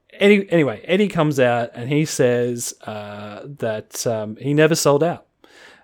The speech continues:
and, um, that, uh, Jon Moxley did. And he wants to see Jon Moxley, uh, face to face and tell him this. Uh, John comes out and they face off, and I immediately am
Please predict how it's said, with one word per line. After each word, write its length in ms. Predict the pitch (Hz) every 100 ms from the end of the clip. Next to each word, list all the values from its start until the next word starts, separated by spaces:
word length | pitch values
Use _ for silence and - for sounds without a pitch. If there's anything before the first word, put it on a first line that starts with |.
| _
and, 460 | 120 120 120 117 127
um, 480 | 117 113 113 110 110
that, 260 | 117 110 - _ _ -
uh, 80 | 113
Jon 260 | - 139 143
Moxley 380 | 131 131 113
did. 360 | 110 135 123 113 _ _ -
And 100 | 120
he 140 | 139
wants 260 | 147 147 -
to 80 | 131
see 460 | - 123 120 120 _ 147
Jon 220 | 135 123
Moxley, 600 | 123 120 - 120 113 113 - _
uh, 300 | 107 104 104 _ _ _
face 260 | - 143 151
to 80 | -
face 300 | 127 107 110
and 100 | 107
tell 180 | 117 113
him 100 | 107
this. 320 | 101 104 - _ _ - - - - _ -
Uh, 260 | 120 120 117 - _ _ _ _ _
John 220 | - 165 240
comes 240 | 294 233
out 120 | 226
and 80 | 165
they 80 | 143
face 380 | - 147 147 -
off, 200 | 139 127 -
and 80 | 131
I 120 | 127
immediately 920 | 120 135 151 156 156 135 127 123 127 - -
am 280 | 113 110